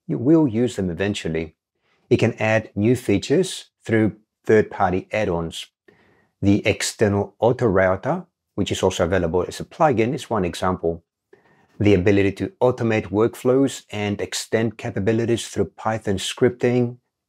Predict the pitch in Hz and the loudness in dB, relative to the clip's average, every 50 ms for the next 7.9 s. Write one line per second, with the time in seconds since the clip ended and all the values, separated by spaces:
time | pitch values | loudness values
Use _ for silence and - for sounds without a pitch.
0 | _ - 90 92 - - - - 95 87 82 80 78 - 76 82 - - - 82 | _ -4 -2 -2 -2 -6 -8 -6 -4 -4 -4 -4 -4 -4 -6 -6 -6 -6 -6 -6
1 | 85 - - - 101 98 - _ _ _ _ _ _ _ _ _ _ _ _ _ | -6 -6 -8 -8 -10 -10 -12 _ _ _ _ _ _ _ _ _ _ _ _ _
2 | _ _ _ _ _ _ _ _ _ _ _ _ _ _ _ _ _ _ _ _ | _ _ _ _ _ _ _ _ _ _ _ _ _ _ _ _ _ _ _ _
3 | _ _ _ _ _ _ _ _ _ _ _ _ _ _ _ - - - _ _ | _ _ _ _ _ _ _ _ _ _ _ _ _ _ _ -20 -20 -20 _ _
4 | _ _ _ _ - - 147 151 - - 123 - - 92 82 82 85 82 - _ | _ _ _ _ 2 4 4 6 4 4 0 2 2 0 0 0 -2 -8 -14 _
5 | _ _ _ _ _ _ _ _ _ _ _ _ _ _ - 139 127 147 143 139 | _ _ _ _ _ _ _ _ _ _ _ _ _ _ 2 2 4 4 2 2
6 | - - _ _ _ - 131 - - - 127 101 - - - - 104 104 101 101 | 0 -6 _ _ _ -2 -2 -2 -2 -2 -2 -2 -4 -4 -2 0 0 2 2 2
7 | 98 98 104 - 104 95 - - - - 90 82 76 76 76 - _ _ | 2 0 -2 -2 -6 -8 -8 -10 -10 -6 -6 -4 -4 -6 -8 -12 _ _